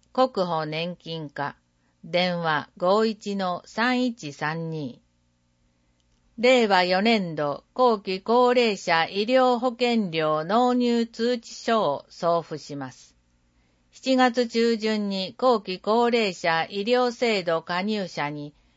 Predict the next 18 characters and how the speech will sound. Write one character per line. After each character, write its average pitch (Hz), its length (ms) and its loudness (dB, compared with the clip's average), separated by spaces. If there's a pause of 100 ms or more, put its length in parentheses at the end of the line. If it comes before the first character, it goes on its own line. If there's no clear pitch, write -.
(200)
令 233 280 2
和 190 160 4
四 190 180 0
年 202 320 0
度 151 340 -2
後 226 240 0
期 175 200 -10
高 240 280 2
齢 226 260 0
者 165 300 -2
医 202 160 -8
療 247 300 2
保 240 100 -4
険 220 380 -4
料 147 340 -6 (240)
本 226 240 -2
算 208 320 -4
定 - 380 -10